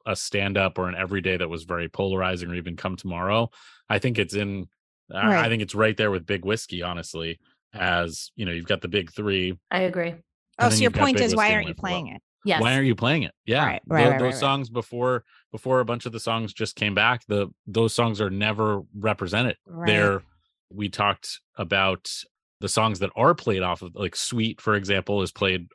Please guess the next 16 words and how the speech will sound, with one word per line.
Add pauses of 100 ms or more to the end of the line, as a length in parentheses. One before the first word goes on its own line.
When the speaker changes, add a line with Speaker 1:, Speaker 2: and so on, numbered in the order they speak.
Speaker 1:
often, (520)
but, (260)
you
know,
s-, (300)
we
talked
about (120)
Broken
Things (200)
Speaker 2:
Yes.
Speaker 1:
coming
back
last
year (580)
and